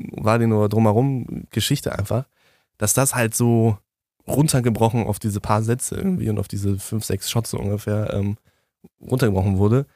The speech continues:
tut mir in der Seele ein bisschen weh, <laughs> weil ich unglaublich sehr erhofft habe, dass ich endlich diese ganzen Geschichten mal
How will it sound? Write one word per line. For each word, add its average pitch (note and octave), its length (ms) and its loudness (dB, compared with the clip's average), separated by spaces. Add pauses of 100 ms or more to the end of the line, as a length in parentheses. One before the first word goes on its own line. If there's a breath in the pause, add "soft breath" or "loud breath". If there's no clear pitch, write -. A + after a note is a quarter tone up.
(240)
tut D#3 180 2
mir D#3 140 6
in C#3+ 60 6
der C#3 100 6
Seele D3 240 4
ein C3 60 4
bisschen A#2+ 280 2
weh, C#3 200 4
<laughs> - 20 2
weil F#2 240 2
ich - 240 -8
unglaublich C3+ 540 2
sehr B2 240 2
erhofft B2+ 420 0
habe, A2 220 2
dass G#2+ 180 0
ich - 160 -12
endlich C#3 360 0
diese A2+ 240 -4
ganzen C3+ 420 -2
Geschichten B2 440 -2
mal A2 240 2